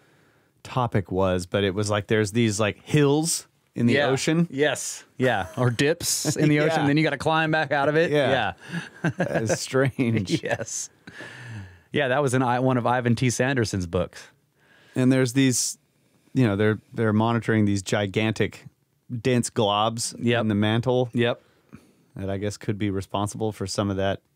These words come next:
Speaker 2: Yeah,
Speaker 1: stuff.
Speaker 2: some of the gravitational anomalies that
Speaker 1: Yeah.
Speaker 2: are, that are noticed on the surface. Then there are many other instances that indicate proximity of other worlds during earthquakes.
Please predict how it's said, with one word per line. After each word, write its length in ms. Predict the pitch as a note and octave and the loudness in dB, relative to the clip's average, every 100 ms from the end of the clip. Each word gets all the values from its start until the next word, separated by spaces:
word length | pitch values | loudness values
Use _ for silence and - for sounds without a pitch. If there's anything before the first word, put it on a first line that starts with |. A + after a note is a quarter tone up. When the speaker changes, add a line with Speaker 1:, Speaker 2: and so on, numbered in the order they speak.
| _ _ _ _ _ _ _ _ _ _ _ _ _ | _ _ _ _ _ _ _ _ _ _ _ _ _
Speaker 2:
Yeah, 220 | B2 A2 | 0 0
Speaker 1:
stuff. 100 | F#2 | 2
Speaker 2:
some 160 | A#2 G#2+ | 0 2
of 60 | |
the 300 | G#2 G#2 G2+ F#2+ _ _ _ _ _ _ - | 2 2 0 -4 _ _ _ _ _ _ -6
gravitational 640 | C3 A#2+ A2+ B2 G#2 A2+ A2 | -2 -2 0 0 2 4 4
anomalies 500 | A2+ A#2 A#2 A#2 A2+ | 4 4 4 4 2
that 100 | G#2+ | 0
Speaker 1:
Yeah. 120 | F#2+ | 0
Speaker 2:
are, 140 | G#2 G2 | -2 0
that 180 | G#2+ | 0
are 100 | G2+ | 2
noticed 360 | G2 G2+ G#2 - | 2 2 0 0
on 80 | G#2+ | 0
the 80 | G2 | 0
surface. 500 | G#2 G2+ A#2 A2+ - _ _ _ _ _ _ _ _ _ _ _ _ _ _ _ _ _ _ _ - - - - - _ _ _ _ _ _ | -2 -2 -2 -6 -10 _ _ _ _ _ _ _ _ _ _ _ _ _ _ _ _ _ _ _ -20 -20 -20 -20 -20 _ _ _ _ _ _
Then 140 | - F#3 | -2 2
there 180 | F#3+ F3 | 4 4
are 100 | D#3+ | 4
many 300 | E3 F#3+ E3+ | 4 2 2
other 400 | C#3+ D#3+ F3+ C#3+ | 2 4 4 4
instances 880 | A2+ G#2+ G2 F#2 F2+ F#2 A#2+ A#2 - - | 4 2 2 0 2 0 0 -4 -12 -2
that 160 | G2+ - | -2 2
indicate 540 | A#2 G#2+ G#2+ G#2+ G#2 | 2 2 2 -2 0
proximity 600 | - G2 - G#2 F#2+ G2 | 0 0 0 2 4 2
of 100 | F#2 | 2
other 200 | G2 F#2+ | 2 2
worlds 440 | F2+ F2+ F2 G2 | 2 4 2 0
during 280 | G2+ F#2 F2 | 0 0 2
earthquakes. 680 | F2 E2 F2 F2 - - | 0 0 0 0 -2 -12